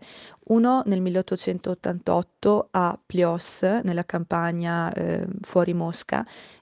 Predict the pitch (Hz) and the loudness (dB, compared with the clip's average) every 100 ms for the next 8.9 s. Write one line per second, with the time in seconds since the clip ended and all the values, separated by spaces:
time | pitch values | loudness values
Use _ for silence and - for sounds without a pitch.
0 | _ 220 226 247 233 196 - 190 190 196 | _ 6 8 6 4 0 -2 -4 -2 0
1 | 202 185 175 185 190 180 175 170 - 185 | 2 2 0 -2 -4 -2 -4 -4 -2 2
2 | 180 - 180 175 - 190 180 170 165 170 | 2 2 0 0 0 2 2 0 0 2
3 | 170 170 - 190 175 160 165 170 175 202 | 2 2 0 0 2 0 -2 -2 0 0
4 | 175 165 170 165 170 165 170 - 170 170 | 0 0 0 -2 -2 -4 -6 -4 -2 -4
5 | - 175 175 185 - - 165 160 170 - | -2 0 2 0 0 -2 -2 -4 -6 -4
6 | 175 170 165 165 - - 180 175 165 170 | -2 0 -2 -4 -4 0 0 0 -4 -4
7 | 180 170 175 175 170 170 175 - 170 165 | -4 -2 -2 -2 0 0 -2 -4 -4 -2
8 | 175 165 165 175 - 165 170 - | -2 -2 -4 -4 0 0 0 -10